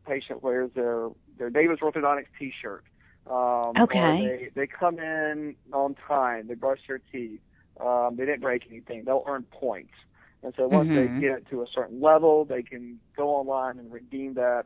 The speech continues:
Speaker 1: for a gift, gift card to pretty much a numerous amount of stores. Um,
Speaker 2: Okay.
Speaker 1: so we have that for in-house marketing. We have, um,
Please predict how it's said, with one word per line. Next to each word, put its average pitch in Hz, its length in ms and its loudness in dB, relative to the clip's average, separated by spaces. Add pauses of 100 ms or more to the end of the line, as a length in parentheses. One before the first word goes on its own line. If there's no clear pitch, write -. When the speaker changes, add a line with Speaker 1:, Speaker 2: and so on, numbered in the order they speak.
(140)
Speaker 1:
for 120 460 -2 (760)
a 123 60 -12
gift, 131 240 0 (200)
gift 151 160 2
card 110 320 0 (160)
to 113 260 -4 (420)
pretty 139 220 2
much 120 260 -4
a 123 60 -10
numerous 123 520 -4
amount 113 240 -4
of - 140 -10
stores. 107 380 0 (500)
Um, 117 320 6
Speaker 2:
Okay. 147 460 0 (220)
Speaker 1:
so 131 140 2
we 156 260 4
have 131 200 2
that 135 280 -2
for 120 220 -4
in-house 147 560 -4
marketing. 107 300 -10
We 123 140 -6
have, 127 380 -2 (380)
um, 117 520 4